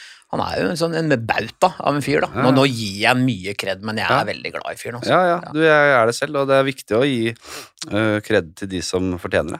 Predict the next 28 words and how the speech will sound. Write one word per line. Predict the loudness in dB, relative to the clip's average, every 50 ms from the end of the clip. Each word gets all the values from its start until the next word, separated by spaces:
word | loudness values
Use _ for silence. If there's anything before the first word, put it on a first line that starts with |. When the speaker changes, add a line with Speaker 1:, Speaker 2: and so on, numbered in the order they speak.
| -12 -12
Speaker 2:
og | -12 -6
som | 0 4 4
er | 6
rause, | 6 6 4 4 0 -4 -6 -4
fordi | 0 2 2
det |
er | 4 4 2 0
viktig. | -4 -8 -12 -12 _ _ -18 -6 0
Speaker 1:
Ja, | 4 4 6
for | 6 4
jeg | 4
tror | 4 4 2
liksom, | 2 2 0 0
i | 0
hvert | 2
fall | 4 4
når | 4 6
du, | 4 4 4
når | 4 4
du | 4 4
er | 4 4 4 4
ny | 4 2 2 0 0 0 0 0
i | 0 2 4 4
Speaker 2:
Mm. | 4
Speaker 1:
dette | 4 2 0 -6 -8
faget | -6 -4 -4 -2 -2 -2 -4 -4
som | -4 -4 -4
er | -4 -4